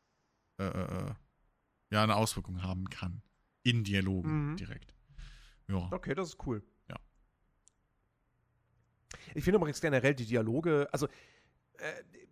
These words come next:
Speaker 2: ich hab, ich hab auch schon leider da Übersetzungs-, also ich ho-, weiß nicht, ob's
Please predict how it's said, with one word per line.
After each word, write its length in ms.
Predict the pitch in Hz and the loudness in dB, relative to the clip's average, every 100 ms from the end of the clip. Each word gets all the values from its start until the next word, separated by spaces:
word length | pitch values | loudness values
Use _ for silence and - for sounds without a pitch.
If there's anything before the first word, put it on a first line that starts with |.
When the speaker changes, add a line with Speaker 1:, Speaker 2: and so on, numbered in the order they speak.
| - - | -20 -14
Speaker 2:
ich 140 | - | 0
hab, 180 | 160 - | 0 0
ich 120 | - | 0
hab 180 | 175 - | 0 0
auch 60 | 143 | -8
schon 180 | - 143 | -6 -2
leider 400 | 127 160 147 - | 0 2 2 0
da 340 | 127 127 139 | 0 0 0
Übersetzungs-, 640 | 143 123 120 165 220 202 - | -2 0 0 -2 -6 -12 -8
also 140 | 127 | -8
ich 100 | 117 | -6
ho-, 140 | 120 - | -8 -6
weiß 220 | 117 151 | -6 -4
nicht, 120 | 175 | -2
ob's 200 | 139 - | -4 -4